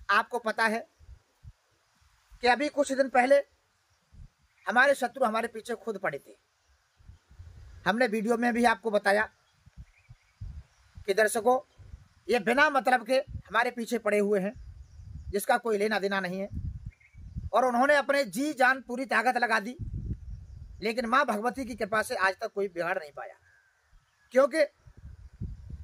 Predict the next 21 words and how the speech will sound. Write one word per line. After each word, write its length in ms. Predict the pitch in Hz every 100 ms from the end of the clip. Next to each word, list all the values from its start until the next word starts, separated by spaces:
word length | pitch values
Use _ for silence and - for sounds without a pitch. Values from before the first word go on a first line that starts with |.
| - 143
जिसका 520 | 220 220 269 285 302 - _ - - - _ -
बंसी 380 | 226 262 - 320
वाला 260 | 277 240 240
है 160 | 214 220
रखवाला, 480 | 208 196 180 202 - _ - - -
उसका 280 | 196 - 233
कौन 260 | 214 226
है 120 | 190 190
बिगाड़ने 360 | 170 165 165
वाला। 220 | 127 120 - - - - _ _ - - - - _ -
तुमने 260 | 220 277 294
तो 140 | 302
सोच 280 | - 285 294
रखी 260 | 262 240 277
है 180 | 247 285 - _ _ -
मुझे 360 | 214 226 277 285 - _
जमीन 300 | 233 240 285
पर 180 | 277 269
गिराने 360 | 214 226 247 262
की, 200 | 285 311 _ - - - _ - - - - - - _ - -
और 100 | 254